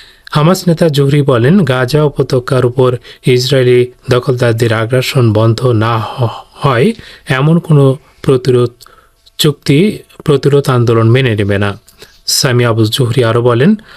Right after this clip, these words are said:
"আমরা মিশর এবং কাতারকে জানিয়ে দিয়েছি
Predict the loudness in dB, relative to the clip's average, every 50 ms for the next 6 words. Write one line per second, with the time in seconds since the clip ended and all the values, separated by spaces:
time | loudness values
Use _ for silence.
0 | -20 -20 _ -4 -2 -2 0 2 2 2 2 2 2 0 0 0 0 0 0 0
1 | 0 -2 -4 -2 -2 -2 -2 0 -2 -2 0 0 0 2 2 2 2 2 0 0
2 | 0 -2 -2 -2 -2